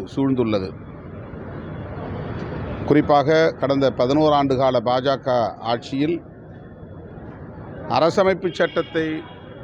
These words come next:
குறிவைத்து தாக்குதல் தொடுத்து வருகிறார்கள்.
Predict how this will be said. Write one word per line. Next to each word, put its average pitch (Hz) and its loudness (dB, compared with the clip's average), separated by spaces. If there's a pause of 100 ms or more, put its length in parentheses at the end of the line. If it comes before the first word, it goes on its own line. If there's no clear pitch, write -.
(300)
குறிவைத்து 156 4 (500)
தாக்குதல் 143 0
தொடுத்து 120 -4
வருகிறார்கள். 110 0